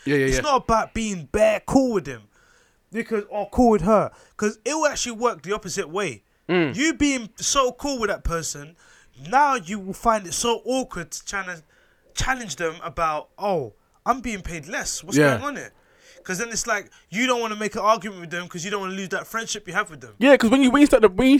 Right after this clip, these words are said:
Speaker 1: when you start the company, you
Speaker 2: <laughs>
Speaker 1: was, you was John.
Speaker 2: Yeah, exactly.
Speaker 1: When you're in, when you're in your, when you're, uh, when you're not doing something right, you're John.
Speaker 2: Yeah.
Speaker 1: When you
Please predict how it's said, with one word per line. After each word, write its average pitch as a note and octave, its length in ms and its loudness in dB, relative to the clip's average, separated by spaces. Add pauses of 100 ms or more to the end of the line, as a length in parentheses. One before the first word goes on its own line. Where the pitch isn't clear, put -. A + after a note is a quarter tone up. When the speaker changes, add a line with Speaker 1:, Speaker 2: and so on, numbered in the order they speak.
Speaker 1:
when C#4+ 120 10
you C#4 80 10
start - 180 6
the A3 40 6
company, G3 460 4
you F3 140 6
Speaker 2:
<laughs> E3 40 10
Speaker 1:
was, E3 140 8
you F3 80 6
was D#3+ 140 8
John. C#3 340 6
Speaker 2:
Yeah, F#3+ 300 -2
exactly. E3+ 400 -4
Speaker 1:
When A3 100 10
you're B3+ 300 8
in, A3+ 280 4
when B3 140 8
you're A#3 260 8
in A3 260 4
your, G3+ 840 8
when A#3 120 8
you're, A3 320 6
uh, G#3+ 180 6
when A3 160 8
you're A3 180 8
not F#3 140 0
doing G3 120 6
something E3+ 280 6
right, E3+ 280 8 (140)
you're D3+ 160 6
John. C3+ 340 6 (180)
Speaker 2:
Yeah. C#3+ 180 -18 (680)
Speaker 1:
When A3+ 720 6 (100)
you F#3+ 800 2